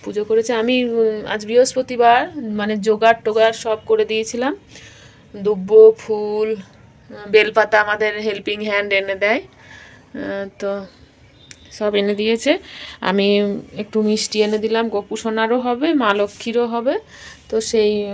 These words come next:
পোষ-, মানে মা, মাকে দিলাম জোগাড় করে, মা সবটাই করেছে। তো আমার জিএম সিম্পল লাইফে তোমাদের সবাইকে স্বাগত। আর এখন দেখো, আমি প্রসাদগুলো তুলতে এসেছি। বেলপাতা এনে দিয়েছিল অনেক, এত ধুলো ছিল না, দিয়ে সেইগুলোই মা ধুয়ে আবার, আহ, এ করেছে,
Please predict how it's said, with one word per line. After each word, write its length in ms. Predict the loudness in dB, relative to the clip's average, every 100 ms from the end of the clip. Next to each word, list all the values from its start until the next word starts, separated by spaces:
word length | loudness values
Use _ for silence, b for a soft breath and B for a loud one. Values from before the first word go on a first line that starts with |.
| -12 -6
পোষ-, 300 | -4 -4 -4
মানে 240 | -2 0 -2 -8 0
মা, 220 | 2 2 2
মাকে 280 | 0 0 -2
দিলাম 320 | 2 2 2
জোগাড় 280 | 2 2 2
করে, 180 | 0
মা 220 | 0 -2 -2
সবটাই 420 | -4 -2 0 0
করেছে। 420 | 2 2 2 -4 -6 -18 B B B B B 0
তো 60 |
আমার 220 | 2 4 8
জিএম 200 | 8 8
সিম্পল 260 | 4 6
লাইফে 340 | 6 8 6 6
তোমাদের 280 | 6 6
সবাইকে 500 | 6 4 4 2 2
স্বাগত। 420 | 0 2 4 4 2 0 B B B 0
আর 140 | 4
এখন 360 | 4 2 0 2
দেখো, 280 | 0 2
আমি 260 | 2 2 2
প্রসাদগুলো 600 | 2 2 2 -2 0 0
তুলতে 440 | 0 -2 2 6 6
এসেছি। 420 | 6 2 2 0 0 -14 -14 -8 -8 -6 B B B 8
বেলপাতা 460 | 8 10 6 8
এনে 200 | 8 8
দিয়েছিল 380 | 8 4 4 4
অনেক, 540 | 6 4 2 2 0 -2 -8
এত 320 | -6 -2 4
ধুলো 480 | 4 4 4 6 6
ছিল 240 | 4 4
না, 180 | 2 0
দিয়ে 200 | 0 0
সেইগুলোই 560 | 2 0 -2 0 2
মা 240 | 2 0 -4
ধুয়ে 360 | -6 -4 0
আবার, 240 | 0 0 -2
আহ, 840 | -6 -20 -20 -20 -20 -12 -6 -2
এ 160 | 0 0
করেছে, 420 | 0 0 -4